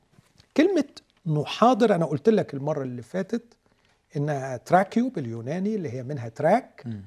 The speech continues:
Speaker 1: يعني بنجري.
Speaker 2: أوكي.
Speaker 1: وبالتالي أقول لنحاضر في الجهاد، يعني نجري السباق بتاعنا المتعب. نحاضر بالصبر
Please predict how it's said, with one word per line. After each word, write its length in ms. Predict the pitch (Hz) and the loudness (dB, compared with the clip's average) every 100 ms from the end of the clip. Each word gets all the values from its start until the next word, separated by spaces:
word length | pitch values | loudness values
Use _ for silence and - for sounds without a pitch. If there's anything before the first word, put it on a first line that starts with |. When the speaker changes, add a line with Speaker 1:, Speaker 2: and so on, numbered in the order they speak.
| - | -6
Speaker 1:
يعني 320 | 147 139 156 185 | -2 0 0 0
بنجري. 460 | 156 151 123 107 _ _ _ _ | 2 2 0 -8 _ _ _ _
Speaker 2:
أوكي. 280 | - 101 143 _ _ _ _ _ _ _ _ _ _ _ _ | -14 -12 -12 _ _ _ _ _ _ _ _ _ _ _ _
Speaker 1:
وبالتالي 640 | 160 214 - 269 311 277 | 0 0 6 8 8 8
أقول 320 | 214 214 220 170 | 6 10 8 8
لنحاضر 640 | 156 151 - 254 302 240 | 4 2 2 0 4 0
في 160 | - 180 | 2 0
الجهاد، 640 | 147 139 127 156 139 180 - _ _ _ | 2 0 4 6 6 2 -8 _ _ _
يعني 280 | 139 135 135 | -4 -2 0
نجري 340 | 135 156 170 | 0 0 -2
السباق 680 | 190 - - 120 127 151 - _ - | -2 -4 -4 -2 2 0 0 _ -16
بتاعنا 480 | 117 143 117 139 139 | -6 -4 -4 -6 -6
المتعب. 560 | 131 139 143 113 104 92 _ _ _ _ _ _ _ _ _ _ _ 117 | -4 -2 -4 -4 -16 -16 _ _ _ _ _ _ _ _ _ _ _ -20
نحاضر 480 | 110 156 147 135 | -6 2 2 2
بالصبر 420 | 110 113 - 151 | -6 -10 -8 -8